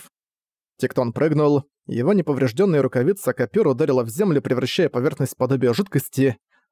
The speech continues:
Он ударил еще раз, и ударная волна сбила с ног каждого члена девятки, попавшего в область поражения. Рапира метнула дротики, убив еще двоих.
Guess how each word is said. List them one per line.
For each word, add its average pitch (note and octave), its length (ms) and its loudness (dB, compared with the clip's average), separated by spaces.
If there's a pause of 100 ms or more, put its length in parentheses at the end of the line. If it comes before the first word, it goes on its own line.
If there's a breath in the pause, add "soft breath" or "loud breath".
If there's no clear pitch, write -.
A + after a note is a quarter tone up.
Он G#3 160 0
ударил C#3 280 2
еще C3 300 0
раз, C#3+ 280 0 (160)
и B2+ 100 -2
ударная D3 400 2
волна C#3+ 300 2
сбила B2+ 280 2
с - 80 -14
ног G#3 180 2
каждого C3 360 0
члена C3+ 220 -2
девятки, C3 400 0
попавшего C#3 460 0
в C3 40 4
область C3+ 260 0
поражения. B2+ 640 0 (680)
Рапира B2+ 380 0
метнула A#2+ 340 0
дротики, C#3+ 380 0
убив C3 300 2
еще F3+ 260 2
двоих. B2+ 560 -2